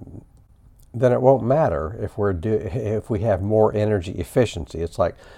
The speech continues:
when, before you climb a ladder, look at the wall that it's leaning up against. Don't climb the ladder of success only to get to the top and figure out it's leaning up against the lo-, wrong wall.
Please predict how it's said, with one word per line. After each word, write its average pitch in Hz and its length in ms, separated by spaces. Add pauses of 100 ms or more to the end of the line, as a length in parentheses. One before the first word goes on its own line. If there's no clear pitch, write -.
(240)
when, 117 300
before 151 300
you 175 140
climb 135 400
a 107 80
ladder, 98 420
look 107 220
at - 100
the 110 80
wall 98 440
that 92 140
it's 95 200
leaning 95 360
up 92 220
against. 80 480
Don't 127 220
climb 123 360
the 104 80
ladder 101 440
of 92 120
success - 680
only 101 340
to - 140
get 110 220
to - 80
the 92 100
top 101 520 (240)
and 90 140
figure 104 320
out 98 160
it's - 160
leaning 107 420
up 98 220
against 95 580
the 98 200
lo-, 95 480
wrong 95 540
wall. 120 520